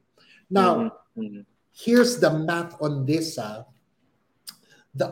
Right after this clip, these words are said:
Speaker 1: only money that you've shelled out, assuming you bought a, a condo for, like, five million,
Speaker 2: Mm-hmm.
Speaker 1: and twenty percent of that is one million. So over the three years pre-selling stages, you were shelling out, out of your own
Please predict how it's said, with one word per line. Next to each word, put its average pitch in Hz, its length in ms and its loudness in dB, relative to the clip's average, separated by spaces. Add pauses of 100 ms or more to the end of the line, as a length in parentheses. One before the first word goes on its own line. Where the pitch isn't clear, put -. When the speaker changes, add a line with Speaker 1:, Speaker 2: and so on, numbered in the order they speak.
Speaker 1:
only 247 400 2
money 170 560 -2
that 156 240 -4
you've 143 200 -4
shelled 196 560 0
out, 113 460 -6
assuming 220 560 2
you 175 140 4
bought 160 400 0
a, 139 320 -4
a 135 80 -8
condo 160 480 -2
for, 147 200 -2
like, 123 280 -4
five 139 480 -6
million, 113 480 -8 (800)
Speaker 2:
Mm-hmm. 123 400 -2
Speaker 1:
and - 440 -12
twenty 226 360 2
percent 196 480 2
of 147 160 -2
that 143 240 0
is 131 280 -4
one 120 300 -4
million. 104 460 -8 (400)
So - 240 -8
over 214 360 4
the 196 200 2
three 226 240 -4
years 190 360 6
pre-selling 185 680 0
stages, 139 600 -4
you 170 80 -2
were 165 160 -2
shelling 165 480 -2
out, 135 320 -6
out 147 200 -2
of - 160 -8
your 139 240 -2
own 123 200 -6